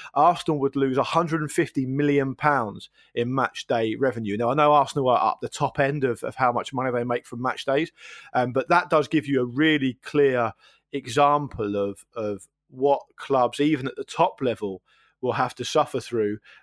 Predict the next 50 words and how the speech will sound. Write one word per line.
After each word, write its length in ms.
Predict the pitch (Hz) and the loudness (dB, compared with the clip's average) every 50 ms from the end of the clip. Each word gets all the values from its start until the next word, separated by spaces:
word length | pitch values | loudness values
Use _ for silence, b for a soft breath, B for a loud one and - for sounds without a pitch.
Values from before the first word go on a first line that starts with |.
| _ - | _ -4
um, 340 | 117 117 110 113 113 110 107 - | -2 -2 -2 -2 -4 -6 -6 -4
if 120 | - 139 - | -4 -2 0
they 80 | 131 120 | 0 0
have 160 | 131 120 - | 0 -2 -2
to 100 | - 123 | -4 -2
play 180 | - 135 120 117 | 0 0 0 2
games 220 | 117 123 123 117 | 2 0 -2 -2
behind 260 | - 110 127 120 120 | -4 -2 -2 -2 -2
closed 240 | - - 117 113 - | -2 -2 -2 0 0
doors. 180 | - 135 120 110 | 0 0 0 0
And 80 | 113 139 | 0 -2
that's 160 | 139 - - | -2 0 0
not 200 | 156 143 139 - | 0 0 0 0
even 280 | 160 151 147 131 131 127 | 0 0 0 0 -2 -2
to 140 | - 143 127 | -4 -4 -4
mention, 640 | 127 135 160 190 208 214 - - 131 110 95 92 - | 0 2 2 2 2 0 -2 -4 -4 -4 -4 -4 -4
obviously, 400 | - 143 131 131 - - 127 117 | -2 -2 -2 -2 -4 -4 -6 -6
the 160 | 110 117 113 - _ - | -6 -10 -12 -8 _ -2
difficulties 580 | 165 143 - 147 - - 139 131 127 135 117 - | -2 -2 -2 -2 -2 -2 -2 -2 -2 -2 -2 0
down 240 | - 131 123 127 | 0 0 2 0
the 80 | 120 113 | -2 -2
bottom 400 | - - 160 151 - - 135 131 | 0 0 0 0 0 -2 -4 -4
of 100 | 120 - | -4 -6
the 80 | - 104 | -6 -8
Football 360 | - 123 - - 107 107 107 | -8 -8 -8 -6 -6 -4 -2
League 240 | 107 101 101 98 107 | -2 -2 -2 -4 -4
and 100 | 101 104 | -6 -4
how 180 | 117 117 113 | -2 -2 -2
difficult 320 | - - 117 - 107 113 - | -4 -6 -10 -10 -6 -2 -2
that's 140 | 135 135 - | -2 -2 -2
gonna 180 | - 123 113 | -4 -6 -4
be. 140 | - 107 101 | -2 -4 -4
So 220 | - - 131 117 113 B B B B B - | -2 -2 -2 -2 -2 B B B B B -4
it 140 | 135 139 160 | -2 0 4
really 320 | 175 180 175 160 156 151 147 143 | 4 4 6 6 4 4 4 4
is, 180 | 135 120 - - - | 2 0 -4 -6 -4
um, 400 | 131 120 117 117 120 120 117 - _ _ _ _ | -4 -2 -2 -4 -6 -8 -10 -14 _ _ _ _
important 440 | 147 135 127 - 160 160 165 147 139 - | -8 -8 -2 0 2 2 2 0 -2 -2
to 60 | 135 | 0
remember 280 | 127 143 156 156 127 110 | 0 0 0 0 0 -2
that 80 | 110 | -2
this 160 | 107 143 - 151 | -2 -2 -2 -4
will 80 | 143 | -4
affect, 360 | - - 156 147 - - - - | 0 0 0 0 0 -4 -18 -20
affect 320 | - - - 147 - - 160 | -4 -2 -2 -2 0 0 0
every 280 | 151 147 - 143 131 | 0 0 0 -2 -4
single 340 | - - 147 143 131 127 113 | -2 -2 -2 -2 -2 -2 -2
club. 280 | - - 170 143 113 - | 0 2 2 2 2 0
And, 80 | 117 | -2
and 160 | 110 123 - | -4 -6 -4